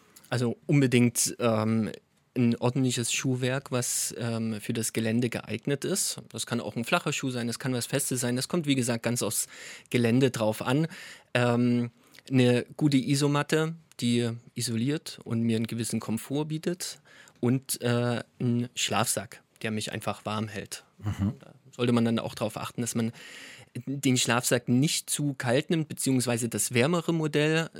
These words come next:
Speaker 1: ähm, sich für das wärmere Modell entscheidet, weil zu warmen Schlafsack gibt es nicht. Aufmachen und als Decke benutzen kann ich ihn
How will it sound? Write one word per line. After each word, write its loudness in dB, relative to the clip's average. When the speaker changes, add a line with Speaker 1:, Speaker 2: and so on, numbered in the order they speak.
Speaker 1:
ähm, -6
sich -8
für -4
das -2
wärmere 2
Modell 2
entscheidet, 2
weil 2
zu 2
warmen 0
Schlafsack -4
gibt -4
es 0
nicht. -10
Aufmachen 0
und -4
als -6
Decke -2
benutzen -4
kann -8
ich -6
ihn -6